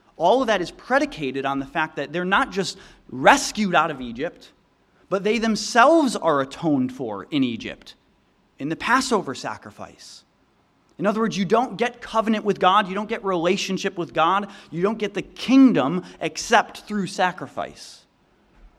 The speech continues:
And the sacrifice of the Passover, in many ways, gets reflected then in the continual institution of sacrifices in the tabernacle and temple.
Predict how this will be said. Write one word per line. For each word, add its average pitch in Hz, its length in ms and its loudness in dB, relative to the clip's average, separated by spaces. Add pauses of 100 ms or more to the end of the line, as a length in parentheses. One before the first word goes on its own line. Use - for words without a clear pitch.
(340)
And 139 100 -4
the 135 60 -6
sacrifice 180 560 -2
of 156 60 -10
the 135 80 -8
Passover, 135 800 -6 (1120)
in 131 100 -4
many 160 180 0
ways, 147 260 2
gets 143 220 -6 (640)
reflected 139 720 0
then 117 220 -2
in 127 160 -8
the 123 80 -8
continual 156 640 -6
institution 147 680 -8
of - 80 -8
sacrifices 107 680 -10
in 110 120 -8
the 107 60 -8
tabernacle 110 720 -8 (460)
and 98 100 -16
temple. 135 400 -12